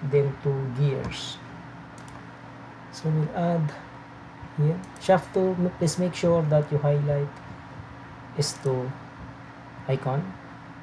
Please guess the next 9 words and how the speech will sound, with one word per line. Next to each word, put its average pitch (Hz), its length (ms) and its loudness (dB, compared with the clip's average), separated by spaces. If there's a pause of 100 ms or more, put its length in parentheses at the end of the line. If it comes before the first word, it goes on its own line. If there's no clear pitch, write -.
(220)
Then 139 180 4
add 135 260 0
two 139 120 6
bearings. 127 720 -2 (1700)
Then 135 220 2
add 127 180 2 (120)
one, 123 400 -2 (640)
two 143 120 6
gears. 135 580 -2